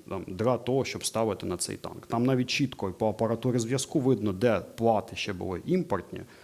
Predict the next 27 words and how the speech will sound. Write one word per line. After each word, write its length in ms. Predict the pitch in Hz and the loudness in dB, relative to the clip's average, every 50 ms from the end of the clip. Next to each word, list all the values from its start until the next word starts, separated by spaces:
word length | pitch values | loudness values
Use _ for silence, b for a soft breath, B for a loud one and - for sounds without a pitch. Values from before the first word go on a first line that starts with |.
| B B B - | B B B -4
наприклад, 440 | 101 90 - 107 98 - 98 92 - | -4 -2 -2 -2 -2 -2 -2 -2 -2
старі, 280 | - - 104 101 98 | -2 -2 -2 0 0
або 200 | 90 87 90 104 | 0 0 0 0
де 140 | 101 101 113 | 2 2 2
вони 240 | 101 101 101 101 95 | 2 2 2 0 0
там 280 | - - 95 95 92 92 | -2 -2 -2 -2 -4 -4
дістають 500 | 90 95 110 - - - 110 107 98 - | -4 -2 -2 0 0 2 0 0 0 -2
їх 120 | 90 - 101 | -4 -6 -6
в 20 | |
обхід 280 | 95 - - - 98 - | -6 -4 -4 -4 -2 0
санкцій, 440 | - 101 92 90 - - - - - B B B B B | 0 0 -2 -4 -6 -8 -8 -10 -10 B B B B B
а 100 | 92 87 | 2 6
де 120 | 107 156 | 6 8
вони 240 | 170 170 147 135 135 | 8 8 8 6 6
вже 200 | 113 95 120 113 | 4 4 2 2
паяні 520 | - - 131 127 127 123 117 117 120 127 | 4 6 6 6 8 6 4 4 4 4
ними, 380 | 139 165 208 226 196 165 120 104 | 6 4 4 4 4 4 2 2
і 40 | 95 | 2
там 320 | - 131 139 143 127 107 | 2 2 2 4 2 2
от, 260 | 107 101 - - - | 0 -2 -4 -8 -10
е, 40 | 92 87 92 90 92 95 - 71 78 87 90 78 69 82 85 | -8 -6 -6 -6 -6 -6 -6 -8 -8 -8 -8 -8 -10 -6 -4
чітко 360 | - - 131 127 - - 107 | -2 0 0 0 0 0 2
видно, 220 | 107 113 107 104 | 2 2 2 2
наскільки 440 | 98 95 92 - - 107 101 - 104 | 2 2 0 0 0 -2 -2 -2 0
якість 360 | 95 98 95 - - - - | 0 0 -2 -2 -4 -6 -6
відрізняється. 560 | 104 92 92 92 92 95 90 85 - - - | -6 -6 -4 -4 -4 -4 -4 -4 -4 -4 -4
Тобто, 380 | - - 123 - - - 123 | -2 -2 -2 -2 0 0 0